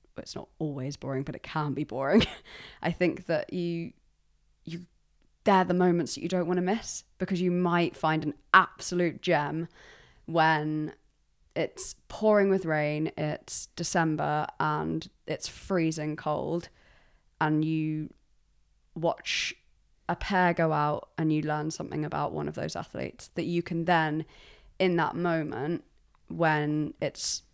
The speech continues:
thirty-six degrees and you're in the middle of Italy,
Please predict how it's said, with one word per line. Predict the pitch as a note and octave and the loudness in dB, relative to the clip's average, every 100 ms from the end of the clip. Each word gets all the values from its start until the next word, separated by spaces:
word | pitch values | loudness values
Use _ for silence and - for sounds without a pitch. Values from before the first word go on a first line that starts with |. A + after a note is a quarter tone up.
| - _ - | -20 _ -20
thirty-six | - F3+ D#3+ E3+ - C#3+ - | -6 -2 -2 -4 -6 -8 -6
degrees | E3 D#3+ D3+ D#3 | -4 -2 0 0
and | |
you're | D#3 D3+ | 0 2
in | |
the | D#3+ | 0
middle | D#3+ D3+ D#3 | 0 -2 -4
of | C#3+ D3+ - - _ _ - _ - - - | -4 -4 -10 -20 _ _ -20 _ -20 -10 -2
Italy, | F3+ - C#3+ C3 E3 | -2 -2 -4 -2 -4